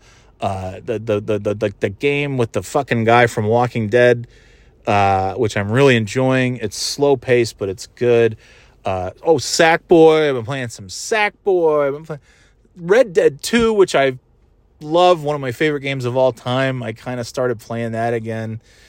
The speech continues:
even though I should be playing games I haven't played before. But also, you know, if I'm gonna go with that logic, then I would never watch another episode of Seinfeld or Simpsons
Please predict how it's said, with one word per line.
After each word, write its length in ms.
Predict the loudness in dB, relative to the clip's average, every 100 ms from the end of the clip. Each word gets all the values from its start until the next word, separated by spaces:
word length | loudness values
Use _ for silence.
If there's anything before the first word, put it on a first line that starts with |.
| -20 _ _
even 180 | -8 -4
though 80 | -2
I 80 | -4
should 200 | -4 -6
be 100 | -6
playing 300 | -4 -2 -2
games 240 | -4 -2
I 80 | 0
haven't 240 | 0 -2
played 260 | -2 -2 -2
before. 360 | -6 -6 -4 -2
But 120 | 0
also, 480 | 0 0 0 0 -2 _ _ _ _ _
you 100 | -4
know, 240 | 0 0 -4 _ _
if 200 | -4 -2
I'm 80 | 2
gonna 120 | 6
go 120 | 6
with 140 | 6 4
that 200 | 2 4
logic, 440 | 2 2 -2 -4
then 120 | 0
I 80 | 2
would 160 | 2 2
never 240 | 0 2
watch 340 | 4 2 0 -6
another 300 | -2 2 4
episode 380 | 2 -2 0 0
of 100 | -2
Seinfeld 680 | -2 -2 -2 -2 -2 -2 -6
or 300 | -6 -4 -6
Simpsons 800 | -10 -10 -10 -8 -10 -10 -14 -18